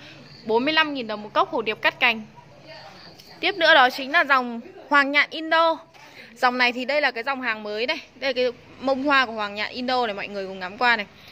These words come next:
Rất là thơm, rất là nhiều vòi hoa. Cái này vừa nụ hoa nên là nó cũng bị trột qua quá trình vận chuyển, trột một số. Nhưng mà hoa của nó thì không, rất là đẹp đúng không ạ? Một chậu lá xếp như vậy em bán là hai trăm nghìn đồng một chậu Hoàng Nhạn Indo nhá.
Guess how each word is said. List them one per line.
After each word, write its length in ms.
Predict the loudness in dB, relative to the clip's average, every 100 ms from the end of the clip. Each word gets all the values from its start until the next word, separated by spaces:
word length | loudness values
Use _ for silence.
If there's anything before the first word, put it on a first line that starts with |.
| -20 0
Rất 160 | 2 4
là 100 | 2
thơm, 440 | 2 6 6 6 0 -2
rất 120 | 2
là 80 | 2
nhiều 240 | 4 2
vòi 160 | 2 2
hoa. 380 | 4 4 4 0 -12
Cái 80 | -2
này 280 | 2 2 0
vừa 380 | 0 2 2
nụ 240 | 2 -2 0
hoa 220 | 4 4
nên 140 | 4
là 120 | -2 -4 -10 -18 -6
nó 100 | -4
cũng 140 | -2 -2
bị 140 | -4
trột 240 | 0 0 2
qua 100 | -2
quá 120 | 0 -2
trình 200 | -4 -6
vận 140 | -6
chuyển, 240 | -4 -4
trột 200 | -4 -6
một 120 | -6 -8
số. 360 | -2 0 0 -4
Nhưng 160 | -10 -4
mà 120 | -4 -2
hoa 160 | 0 0
của 100 | 0
nó 140 | -8
thì 140 | -10 -10
không, 340 | -6 -6 -6 -14 -18 -18 -20 -20 -20 -20 -20 -20 -14 -2
rất 100 | 2
là 80 | 4
đẹp 240 | 4 4
đúng 120 | 2
không 80 | 0
ạ? 80 | 0 -4
Một 180 | -6 0
chậu 220 | 2 4
lá 160 | 2 0
xếp 280 | 0 -2 0
như 100 | 0
vậy 140 | 2
em 200 | 2 0
bán 160 | -2 0
là 120 | 0
hai 360 | 0 -2 -2
trăm 220 | -2 -8 -8
nghìn 140 | -10
đồng 160 | -10 -12
một 80 | -6
chậu 180 | -6 -6
Hoàng 260 | -8 -4
Nhạn 180 | -4 -4
Indo 400 | -6 -2 0 0
nhá. 160 | 0